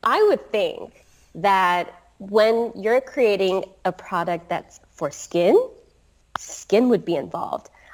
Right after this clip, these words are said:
I didn't know that it was even an option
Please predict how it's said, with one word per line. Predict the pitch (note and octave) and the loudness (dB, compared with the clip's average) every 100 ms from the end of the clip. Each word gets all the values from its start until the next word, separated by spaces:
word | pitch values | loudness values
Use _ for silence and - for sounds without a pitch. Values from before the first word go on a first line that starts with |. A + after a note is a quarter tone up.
| - | -2
I | F#3 | 0
didn't | F#3 B3 D4+ F4 G3+ G3 | 2 2 4 4 0 2
know | F#3+ A3+ B3 F3 E3+ E3 | 2 4 4 2 0 -2
that | F3+ D#3 D#3 - | -4 -4 -6 -2
it | |
was | G3+ G3 - | 0 0 -2
even | G3 G3+ G3+ | -2 2 2
an | F#3 D#3+ | 0 -2
option | D#3 E3 - B3 C4+ D#4+ | -4 -4 -2 2 4 2